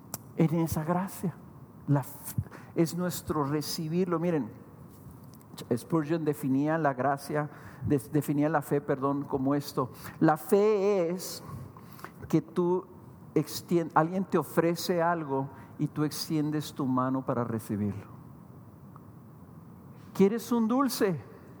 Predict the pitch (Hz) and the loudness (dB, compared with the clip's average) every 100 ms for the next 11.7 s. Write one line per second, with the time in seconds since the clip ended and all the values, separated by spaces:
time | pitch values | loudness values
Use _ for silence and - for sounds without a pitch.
0 | - - - - - - - - 170 - | -20 -20 -20 -20 -20 -20 -20 -2 -2 2
1 | - 220 226 247 240 262 254 190 185 202 | 2 2 2 0 2 0 2 2 2 2
2 | 196 180 185 185 196 208 202 208 196 156 | 0 0 0 -2 0 0 2 0 0 -2
3 | - 165 151 - - 151 - 139 147 127 | -2 -2 -2 -4 -4 -4 -6 -4 0 0
4 | 131 117 101 - 107 107 - - - - | 0 -4 -6 -6 -4 -4 -10 -20 -20 -20
5 | - - - - - - - - - 202 | -20 -20 -20 -20 -20 -20 -20 -10 2 4
6 | 240 254 - - - - 202 190 196 196 | 4 -2 -8 -14 -10 -2 0 2 0 0
7 | - 123 - - - - - - - - | -4 -10 -10 -16 -18 -18 -18 -20 -20 -20
8 | - - - - - - - 156 175 359 | -20 -20 -20 -20 -20 -14 -4 -2 0 -2
9 | 403 131 - - - - - - 165 185 | -4 -8 -12 -20 -20 -20 -14 -4 -2 0
10 | 185 185 - 180 170 185 175 - 175 139 | -2 -4 -2 -4 -4 -6 -6 -6 -8 -8
11 | 135 151 165 165 151 117 117 | -4 -2 -2 -2 -2 -4 -6